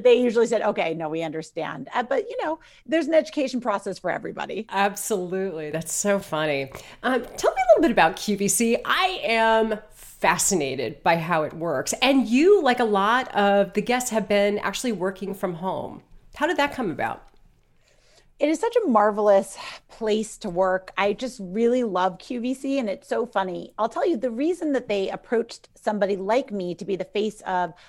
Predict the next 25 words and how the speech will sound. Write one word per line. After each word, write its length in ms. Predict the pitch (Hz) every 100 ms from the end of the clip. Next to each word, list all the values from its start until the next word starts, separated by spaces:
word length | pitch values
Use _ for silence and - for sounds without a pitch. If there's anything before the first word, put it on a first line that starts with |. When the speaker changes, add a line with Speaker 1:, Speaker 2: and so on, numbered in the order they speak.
| -
Speaker 1:
I'm 140 | 247
the 60 | 254
face 220 | 254 247
of 120 | 208
Zuda 340 | 165 208 208
Activewear, 680 | 202 180 170 - 165 156 143
which 200 | 143 165
is 100 | 180
Q 280 | - - 269
V 160 | 240 262
C's 240 | 226 196
proprietary 880 | - - - - 196 196 190 180 170
athleisure 640 | - 160 - 175 185 160 151
brand. 420 | - - 151 - _ _ - _ _ _ _
The 100 | 240
reason 420 | 226 311 427 381
that 160 | 277 254
they 160 | 208 -
approached 540 | - - 202 190 -
me 440 | 240 359 233 233
is 160 | 214 214
because 280 | 226 240 233
I 120 | 226
kind 340 | 226 - 285 302
of 220 | 294 226